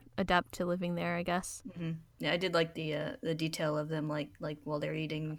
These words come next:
Speaker 2: food together, they have a plate that's, like, wrapped up for her.
Speaker 1: Mm-hmm.
Speaker 2: For Rin.
Speaker 1: Yeah.
Speaker 2: Um,
Speaker 1: 'Cause you could kind of interpret, like, we've seen a couple of scenes of, like, her relationship with Kagura and her mom, like, they're kind of, like,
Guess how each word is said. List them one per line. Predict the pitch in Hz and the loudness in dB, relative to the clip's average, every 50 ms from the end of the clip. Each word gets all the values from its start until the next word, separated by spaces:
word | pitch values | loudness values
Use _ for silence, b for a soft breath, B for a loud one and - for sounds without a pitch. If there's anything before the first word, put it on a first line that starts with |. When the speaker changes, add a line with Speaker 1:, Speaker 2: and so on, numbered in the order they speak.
| - | -6
Speaker 2:
food | - 170 151 | -6 -6 -4
together, | - 151 151 151 151 156 156 156 | -2 -2 -2 -2 -2 -2 -2 -2
they | 156 160 | -2 0
have | 165 151 - | -2 -2 -2
a | - | -4
plate | 151 - 175 147 - - - | -4 -2 -2 -2 -2 -2 -4
that's, | - - - | -6 -6 -4
like, | - - - | -6 -6 -2
wrapped | - 123 143 - - | -2 -2 -2 0 -2
up | 143 - - | -2 -2 -2
for | - 156 | -4 -4
her. | 147 170 160 160 160 - - - - - - - - | -2 -2 -2 -2 -4 -6 -12 -20 -20 -20 -8 0 4
Speaker 1:
Mm-hmm. | 214 226 226 220 202 190 196 196 202 208 - | 6 8 8 8 6 6 4 2 2 0 -4
Speaker 2:
For | - 156 | -4 -2
Rin. | 156 151 151 156 156 147 - b b b b b b | 0 0 0 0 -2 -4 -6 b b b b b b
Speaker 1:
Yeah. | 214 196 175 165 | 2 4 4 4
Speaker 2:
Um, | 175 196 147 - 180 160 - - - _ - | 2 -2 -4 -4 -6 -6 -10 -14 -20 _ 0
Speaker 1:
'Cause | - 311 320 | 2 12 12
you | 415 453 | 12 12
could | - 480 | 12 10
kind | - - 381 359 | 10 8 8 8
of | 320 285 | 8 8
interpret, | 254 - - 240 233 - 240 - - - | 6 8 8 6 8 8 6 4 6 6
like, | 240 240 - | 6 8 8
we've | 277 262 | 6 6
seen | - 320 320 | 8 6 6
a | 320 | 6
couple | - - 233 - - 240 | 6 6 6 10 10 10
of | 247 | 10
scenes | 247 - - 240 240 240 233 233 226 | 10 8 6 8 8 8 8 8 8
of, | 240 233 226 | 6 4 6
like, | 233 226 214 208 - | 4 4 4 4 4
her | - 233 214 214 214 214 214 214 214 214 214 214 214 | 4 6 6 8 8 6 6 4 4 4 4 4 2
relationship | 202 202 196 196 196 202 - - - - - 208 - | 4 4 6 6 6 6 4 0 -2 0 2 2 2
with | - 196 | 0 -4
Kagura | - - 190 185 196 - 202 196 196 196 196 196 | 4 8 8 8 8 8 6 8 8 8 8 6
and | 196 196 | 6 6
her | 220 202 | 4 6
mom, | 196 196 196 202 208 208 208 208 | 6 8 10 10 10 10 10 8
like, | 202 185 180 - | 6 4 4 4
they're | 196 190 190 | 4 4 6
kind | - - 202 196 | 6 6 6 6
of, | 196 190 196 | 6 4 6
like, | 196 190 190 185 - b | 6 6 6 4 2 b